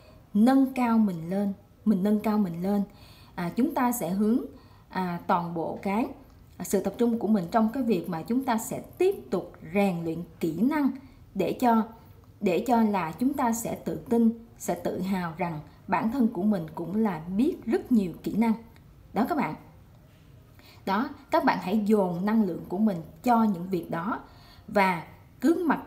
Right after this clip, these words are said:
kệ cái việc, cái sự tổn thương đó, cái sự tổn thương, cái đứa trẻ bên trong của chúng ta đang khóc chẳng hạn, thì bạn vẫn cứ để cho cái đứa trẻ bên trong của mình ở đó. À, và chúng ta sẽ không có cố gắng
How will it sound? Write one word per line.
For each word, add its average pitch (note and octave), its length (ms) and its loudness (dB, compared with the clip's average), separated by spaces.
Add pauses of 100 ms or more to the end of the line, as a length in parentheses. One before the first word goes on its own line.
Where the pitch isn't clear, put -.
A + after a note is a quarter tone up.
(140)
kệ E3 280 -4
cái C4 100 -2
việc, G3+ 540 -4
cái C#4+ 120 -4
sự E3+ 300 -4
tổn F3+ 260 0
thương A3+ 420 2
đó, G3 340 -4 (200)
cái C#4+ 100 -4
sự F3+ 160 -6
tổn G3 340 -2
thương, B3 260 0
cái A#3+ 140 -2
đứa D#4+ 120 -2
trẻ - 240 -4
bên A3+ 220 0
trong A3 220 2
của E3+ 160 -8
chúng C#4 200 -2
ta A#3+ 140 2
đang A3+ 240 2
khóc - 300 -6
chẳng F#3 180 -2
hạn, G#3 260 0 (460)
thì G3+ 300 2 (300)
bạn F3+ 300 0
vẫn F3 240 -4
cứ D#4 120 0
để G3+ 280 -2
cho G#3+ 200 0
cái A#3 160 -4
đứa C4+ 120 0
trẻ - 260 -4
bên A3 220 2
trong G3 240 -2
của E3+ 80 -6
mình G3 180 0 (120)
ở D#3 120 -8
đó. E3+ 260 -4 (880)
À, G3 300 2
và F3 100 2
chúng B3+ 220 -2
ta A#3+ 160 2
sẽ - 200 -4
không A#3 280 -2
có C4 80 -6 (140)
cố C#4+ 320 4
gắng C#4+ 220 0